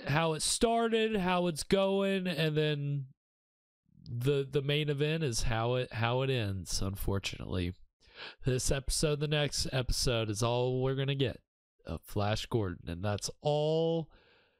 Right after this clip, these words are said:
that she wrote. Will be all that she wrote. We still got a little bit of time, don't worry. Um, we're gonna, we're gonna,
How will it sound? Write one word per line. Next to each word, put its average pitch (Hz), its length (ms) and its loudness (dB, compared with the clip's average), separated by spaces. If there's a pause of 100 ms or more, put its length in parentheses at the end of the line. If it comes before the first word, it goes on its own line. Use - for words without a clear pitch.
(200)
that 139 380 -2
she - 260 0
wrote. 107 340 0 (720)
Will 151 400 2
be 120 240 0
all 95 240 0
that 92 120 -2
she - 160 -2
wrote. 82 320 -4 (440)
We 131 120 0
still 254 280 4
got 196 220 2
a 165 40 2
little 147 200 0
bit 127 140 0
of 117 80 -4
time, 90 260 0
don't 120 220 0
worry. 92 320 -4 (260)
Um, 98 460 -2 (1500)
we're 123 160 0
gonna, 117 880 2
we're 131 880 0
gonna, 120 360 0